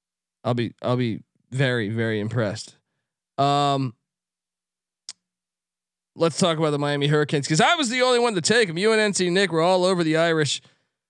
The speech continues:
Well, you know, you know, I,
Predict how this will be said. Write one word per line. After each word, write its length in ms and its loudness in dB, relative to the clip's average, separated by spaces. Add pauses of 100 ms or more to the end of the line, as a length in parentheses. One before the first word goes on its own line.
(160)
Well, 380 2
you 160 2
know, 420 2 (960)
you 120 2
know, 320 0
I, 240 -2